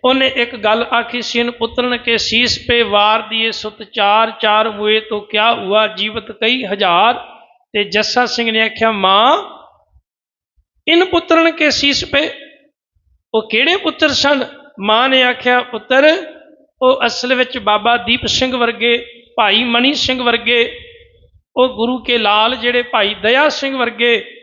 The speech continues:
ਸਾਹਮਣੇ ਬੈਠੇ ਸਨ।" "ਇਨ ਪੁੱਤਰਨ ਕੇ ਸੀਸ ਪੇ" ਦਸ਼ਮੇਸ਼ ਪਿਤਾ ਨੇ ਆਖਿਆ ਸੀ।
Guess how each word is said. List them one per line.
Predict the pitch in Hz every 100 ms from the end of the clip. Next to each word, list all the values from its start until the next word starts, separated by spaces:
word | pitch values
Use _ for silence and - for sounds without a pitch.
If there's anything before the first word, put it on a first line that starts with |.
| -
ਸਾਹਮਣੇ | - 214 226 247 247
ਬੈਠੇ | 214 214 - 233
ਸਨ।" | - 226 208 202 - - _ _ _ _ _ _ _ -
"ਇਨ | 349
ਪੁੱਤਰਨ | 370 302 285 262 254
ਕੇ | 247 247
ਸੀਸ | - 233 233 -
ਪੇ" | 247 233
ਦਸ਼ਮੇਸ਼ | 220 - 214 226 226
ਪਿਤਾ | - 220 214 214
ਨੇ | 208
ਆਖਿਆ | 208 208 208
ਸੀ। | 196 190